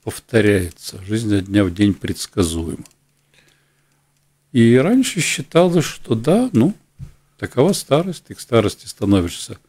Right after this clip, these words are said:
таким малоактивным и, э,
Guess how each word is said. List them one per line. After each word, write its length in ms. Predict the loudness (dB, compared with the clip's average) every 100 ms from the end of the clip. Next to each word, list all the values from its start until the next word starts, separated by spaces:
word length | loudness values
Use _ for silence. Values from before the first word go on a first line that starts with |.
| _ _ _ _ _
таким 280 | -10 0 2
малоактивным 1040 | 4 4 2 0 -6 _ 2 4 2 0 -6 _ _ _ _ _ _ _ -2
и, 340 | 2 2 0 -6 _ _ _ _ _ _ _ _ _ 0
э, 580 | 2 4 2 -2 -6